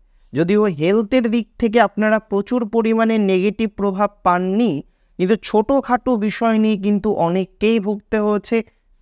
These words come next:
still now ভুগতে হচ্ছে। এই যে ট্রানজিটটা, এতেও কিন্তু শারীরিক বিষয়ের উপর প্রভাব বিস্তার হবে, যার মধ্যে সর্বাধিক প্রভাব আসতে পারে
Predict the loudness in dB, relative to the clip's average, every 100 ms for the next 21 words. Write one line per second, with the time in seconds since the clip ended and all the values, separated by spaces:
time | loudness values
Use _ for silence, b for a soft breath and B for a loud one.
0 | -14 0 2 4 4 2 0 0 -2 -2
1 | -2 -2 -4 -2 -2 -2 _ _ _ 2
2 | 2 2 2 0 0 0 0 0 0 0
3 | -2 _ -6 -6 -10 _ _ -6 -4 2
4 | 2 2 0 0 0 -2 -2 0 0 0
5 | 0 -2 -2 -4 0 0 0 -2 0 0
6 | 0 -2 0 0 0 -2 -6 -4 -2 -2
7 | -2 -6 -8 -16 _ _ 0 2 2 2
8 | 0 -2 2 2 2 2 0 -2 -2 -2
9 | 0 2 2 0 -2 -6 -2 0 0 -2